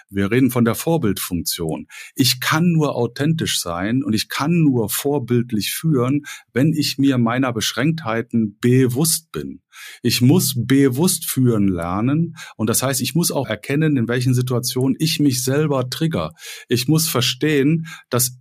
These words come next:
nur ich mich stressen kann. Ja, der Stress entsteht zwischen den Ohren.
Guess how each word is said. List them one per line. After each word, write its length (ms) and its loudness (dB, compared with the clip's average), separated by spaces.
nur 360 4
ich 320 2
mich 220 2
stressen 500 -4
kann. 380 -10
Ja, 200 0
der 260 0
Stress 480 0
entsteht 540 0
zwischen 380 0
den 160 2
Ohren. 560 -4